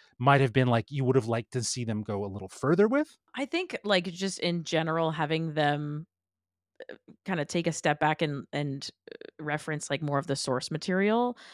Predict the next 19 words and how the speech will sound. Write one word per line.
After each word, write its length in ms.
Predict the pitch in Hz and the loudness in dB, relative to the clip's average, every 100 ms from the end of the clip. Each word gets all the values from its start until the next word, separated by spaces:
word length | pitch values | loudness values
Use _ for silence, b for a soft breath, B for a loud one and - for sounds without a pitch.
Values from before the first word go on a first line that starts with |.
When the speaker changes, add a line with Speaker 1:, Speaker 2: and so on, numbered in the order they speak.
| b | b
Speaker 2:
was 280 | - 151 147 - | 2 2 2 0
wonderful. 600 | 147 139 147 - 208 214 | 0 2 2 6 8 8
Like, 220 | 156 156 B B | 4 2 B B
in 200 | 220 214 | 8 10
general, 560 | 170 151 147 151 151 156 | 10 10 10 10 10 8
comics 680 | - 143 139 139 - - - | 8 8 8 4 0 -4 2
are, 580 | 147 143 135 127 127 143 - | 6 8 8 8 4 2 -4
you 160 | 156 143 | -4 0
know, 240 | 127 135 | 2 2
telling 280 | 160 208 214 | 4 6 8
a 60 | 151 | 6
story 560 | - 160 151 151 151 - | 6 8 10 10 8 4
for 400 | - 156 143 139 | 2 6 6 6
however 240 | 156 156 | 6 6
many 220 | 156 151 135 | 6 4 4
issues, 440 | 160 - 147 151 | 2 4 4 4
but 240 | - 143 - b b b b - | 2 2 0 b b b b 0
there 300 | 165 151 - | 6 6 8
are 480 | 151 147 147 143 | 8 8 8 4